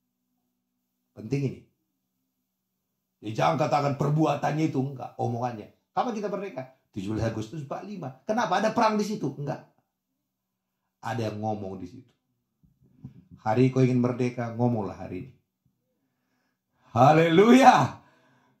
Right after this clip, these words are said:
Ngomonglah hari ini hari kemerdekaanmu. Engkau mulai mengatakan, "Di dalam nama,"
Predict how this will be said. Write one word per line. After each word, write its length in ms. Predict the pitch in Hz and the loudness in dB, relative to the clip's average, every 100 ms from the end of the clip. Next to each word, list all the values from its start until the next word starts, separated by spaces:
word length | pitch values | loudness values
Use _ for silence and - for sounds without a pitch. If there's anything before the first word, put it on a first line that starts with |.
| - | -2
Ngomonglah 560 | 123 233 262 247 240 226 226 | 4 6 8 8 8 6 6
hari 160 | 226 226 | 4 4
ini 80 | 226 | 4
hari 240 | 220 220 214 | 4 4 2
kemerdekaanmu. 800 | 208 208 190 202 202 208 208 190 131 - _ _ _ - | 2 2 2 2 4 4 4 4 0 -8 _ _ _ -12
Engkau 240 | 180 185 | -2 0
mulai 240 | 170 156 | 2 2
mengatakan, 800 | 147 143 143 160 151 131 131 127 - _ _ _ - | 0 0 0 2 0 0 -2 -4 -14 _ _ _ -10
"Di 160 | 95 | -2
dalam 560 | 107 202 240 254 262 247 | 4 8 10 10 10 10
nama," 300 | 254 247 | 10 10